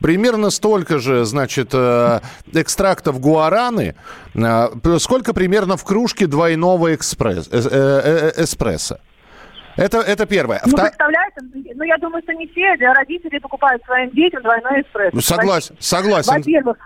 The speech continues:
Speaker 2: а во-, а ко-, а кроме кофеина содержится еще и таурин, а, который является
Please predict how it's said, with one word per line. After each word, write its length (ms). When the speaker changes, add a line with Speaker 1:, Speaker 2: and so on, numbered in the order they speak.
Speaker 2:
а 80
во-, 180
а 140
ко-, 140
а 100
кроме 300
кофеина 560
содержится 560
еще 220
и 140
таурин, 600
а, 220
который 360
является 520